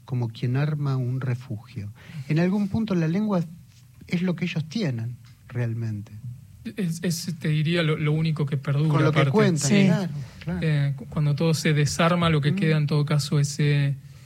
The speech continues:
Speaker 2: es esa búsqueda a través
Speaker 1: Mm.
Speaker 2: de la, del lenguaje, de la
Speaker 1: Sí.
Speaker 2: lengua y de la comunicación. Y que en todo caso, eh, digo, si hay una, una pregunta que me parece que, no, no sé si guía, pero sí que está ahí latiendo, es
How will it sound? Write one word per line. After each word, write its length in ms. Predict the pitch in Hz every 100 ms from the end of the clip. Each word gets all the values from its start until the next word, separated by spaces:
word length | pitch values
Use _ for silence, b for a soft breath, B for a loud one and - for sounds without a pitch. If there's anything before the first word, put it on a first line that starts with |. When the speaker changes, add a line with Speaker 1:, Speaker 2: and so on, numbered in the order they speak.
| B -
Speaker 2:
es 120 | 147
esa 220 | 160 151
búsqueda 460 | 147 160 - 156 139
a 20 |
través 280 | 156 147 139
Speaker 1:
Mm. 20 |
Speaker 2:
de 80 | 147
la, 360 | 135 135 131 160
del 200 | 156 143
lenguaje, 520 | 147 147 156 135 -
de 80 | 143
la 100 | 143
Speaker 1:
Sí. 40 | 147
Speaker 2:
lengua 400 | 156 151 151 143
y 40 |
de 60 | 143
la 120 | 143
comunicación. 800 | 151 143 147 139 131 - 190 214 B B B B B B -
Y 100 | 180
que 80 | 160
en 120 | 156
todo 180 | 202 202
caso, 440 | 214 208 208 185
eh, 400 | 170 - - 226 -
digo, 280 | 214 185 180
si 100 | 190
hay 60 |
una, 480 | 190 180 175 175 170
una 400 | 170 175 175 175
pregunta 640 | 165 175 175 190 190 175 160
que 160 | 160
me 100 | 156
parece 300 | 151 160 180
que, 180 | 156 151
no, 100 | 160
no 140 | 180
sé 140 | 180 226
si 200 | - 175
guía, 380 | 190 185 165 151
pero 160 | 151
sí 140 | 151 -
que 100 | 185
está 200 | 160 180
ahí 80 | 175
latiendo, 560 | 156 151 196 196
es 80 | 185